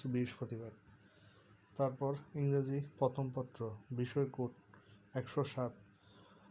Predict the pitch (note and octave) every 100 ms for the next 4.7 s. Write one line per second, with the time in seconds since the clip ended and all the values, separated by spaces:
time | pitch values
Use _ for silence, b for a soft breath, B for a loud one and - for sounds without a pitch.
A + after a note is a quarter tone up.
0 | - - C#3 C#3 D3 D3+ - C#3 C#3 D3
1 | - B2 C3 B2+ C3+ C3 B2+ - A#2 -
2 | - - - B2 B2+ - - C3 B2 A#2
3 | A2 G#2+ G#2 - - - B B B B
4 | B B - C#3 B2+ D3